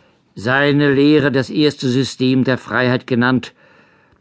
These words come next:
hat Heine den großen Zerstörer im Reiche der Gedanken, einen Philosophen mit dem Scharfrichterschwert Immanuel Kant, als den Mann bezeichnet,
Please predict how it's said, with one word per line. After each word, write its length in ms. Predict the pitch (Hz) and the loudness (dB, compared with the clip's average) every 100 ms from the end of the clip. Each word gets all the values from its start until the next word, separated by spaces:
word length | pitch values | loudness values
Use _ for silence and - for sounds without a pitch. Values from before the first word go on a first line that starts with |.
| _ | _
hat 260 | - 156 113 | -10 -8 -2
Heine 380 | 139 160 165 151 | 0 2 2 2
den 200 | 147 143 | 2 0
großen 460 | 127 147 151 151 | 0 0 0 0
Zerstörer 640 | 127 135 - 143 143 143 147 | -2 -4 -4 0 2 2 2
im 100 | 127 | 0
Reiche 300 | 113 143 127 | 0 0 0
der 140 | 131 | -2
Gedanken, 640 | 127 120 135 143 127 135 123 _ _ _ _ _ _ - | -2 -2 0 0 0 -2 -2 _ _ _ _ _ _ -12
einen 200 | 104 98 | -8 -4
Philosophen 580 | 135 147 156 165 - | 0 2 4 4 4
mit 140 | 165 139 | -2 0
dem 120 | 147 | -2
Scharfrichterschwert 1080 | - 143 156 - 151 139 151 139 117 139 139 | -2 -2 -2 -2 -4 -4 -2 -4 0 -2 -2
Immanuel 680 | 359 123 135 151 156 156 147 | -2 2 2 2 2 2 0
Kant, 560 | - 151 131 - - - _ _ _ _ _ _ _ | -2 -2 -2 -4 -16 -20 _ _ _ _ _ _ _
als 340 | - 117 - - | -4 -4 -4 -4
den 260 | 143 143 | 0 2
Mann 220 | 139 165 165 | 2 2 0
bezeichnet, 760 | 165 - 143 143 147 135 - | -4 -2 -2 -2 -2 -4 -8